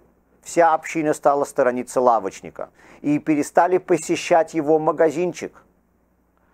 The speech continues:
Вскоре история облетела весь Иерусалим. В городе с лавочником не разговаривали. Его магазинчик опустел, и он разорился.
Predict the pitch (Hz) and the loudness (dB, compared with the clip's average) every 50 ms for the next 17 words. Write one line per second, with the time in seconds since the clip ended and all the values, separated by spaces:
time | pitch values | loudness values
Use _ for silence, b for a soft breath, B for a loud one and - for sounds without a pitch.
0 | b b b b b b b b b b b _ _ _ _ _ - - - - | b b b b b b b b b b b _ _ _ _ _ -18 -18 -2 2
1 | 156 165 165 170 175 175 - - - _ 135 - _ 160 156 151 156 151 143 151 | 2 4 4 4 2 0 -2 -6 -12 _ -12 -6 _ 0 2 4 2 2 2 -2
2 | 151 - 151 143 143 131 143 147 - - 143 143 131 - 143 135 127 110 82 76 | 0 0 2 2 2 0 -2 -4 -4 -2 -4 -4 -2 -2 -2 -2 -2 -4 -8 -10
3 | _ _ _ _ _ _ b b b b b b b b b _ 98 104 104 156 | _ _ _ _ _ _ b b b b b b b b b _ -16 -4 0 0
4 | 185 180 180 165 147 170 180 175 170 - _ _ - - - 165 185 175 165 - | 2 2 0 -2 -2 0 2 2 2 0 _ _ -4 0 0 2 2 0 -4 -6
5 | 175 170 156 - 165 160 151 _ - 139 143 151 151 139 127 117 139 135 127 135 | -8 -10 -4 -4 -4 -4 -4 _ -8 -2 0 0 0 0 2 0 2 2 2 2
6 | 127 117 92 80 78 67 65 _ _ _ _ _ _ _ _ 113 123 120 131 139 | 0 0 -4 -6 -10 -12 -14 _ _ _ _ _ _ _ _ -6 -2 0 0 0
7 | 143 139 127 131 127 113 135 165 156 - 156 - - 135 - - 131 117 - - | 0 0 0 0 0 0 -4 -8 -8 -8 -8 -2 -2 -4 -2 -4 -12 -12 -12 -6
8 | - 160 170 170 180 190 _ _ _ _ _ _ _ _ _ _ _ _ _ 131 | 0 2 2 2 2 -2 _ _ _ _ _ _ _ _ _ _ _ _ _ -2
9 | 131 120 113 110 110 117 120 _ _ _ _ _ _ _ _ _ _ _ _ _ | 0 2 2 2 0 -2 -4 _ _ _ _ _ _ _ _ _ _ _ _ _
10 | _ _ - 113 123 107 120 127 123 120 131 120 98 - - - 65 | _ _ -6 -6 -4 0 0 -2 0 0 -6 -6 -6 -8 -12 -12 -14